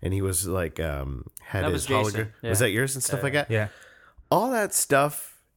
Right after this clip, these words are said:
Speaker 1: is great, and this is like, this is a new way to, like, look at your photos, and you can do this. And to me, I'm just like, how fucking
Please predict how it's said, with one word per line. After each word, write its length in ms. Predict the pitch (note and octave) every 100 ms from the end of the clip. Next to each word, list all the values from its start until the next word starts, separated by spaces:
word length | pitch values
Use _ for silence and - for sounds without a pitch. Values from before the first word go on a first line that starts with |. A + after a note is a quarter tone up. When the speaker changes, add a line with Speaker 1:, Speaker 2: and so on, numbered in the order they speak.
| _
Speaker 1:
is 220 | A2+ A2+
great, 480 | G2 G2+ G#2+ B2+ D#3
and 120 | - G#2+
this 160 | G2+
is 120 | G#2+
like, 180 | A2+ G2
this 180 | C#3 -
is 80 | B2+
a 60 | B2
new 340 | A2+ B2+ D#3+
way 320 | C#3+ D3 C#3+ B2
to, 80 |
like, 280 | A2 G#2 -
look 180 | A#2+ C3
at 140 | D3+
your 100 | C#3
photos, 500 | B2+ C#3 B2+ G#2+ F#2+
and 100 | F#2+
you 100 | G#2
can 220 | G2+ G#2 F#2+ - - - -
do 200 | D#3+ D#3
this. 260 | C#3+ B2
And 120 | C#3+ B2+
to 120 | -
me, 100 | C4
I'm 100 | G#3
just 180 | F#3+ F#3+
like, 280 | F#3 C3+ - - - - - - -
how 420 | F3+ A#3+ C#4+ D#4+
fucking 1120 | - - - - A3 A3+ - F#3+ E3 E3+